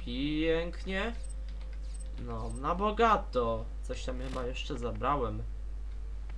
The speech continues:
Ale walić to. Mamy wszystko, czego,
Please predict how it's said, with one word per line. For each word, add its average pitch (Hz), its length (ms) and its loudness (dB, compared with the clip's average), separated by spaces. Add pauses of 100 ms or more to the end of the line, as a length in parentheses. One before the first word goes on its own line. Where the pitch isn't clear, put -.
Ale 117 300 0 (240)
walić 113 400 -2
to. 156 320 4 (920)
Mamy 147 360 4
wszystko, - 500 -2
czego, 131 320 0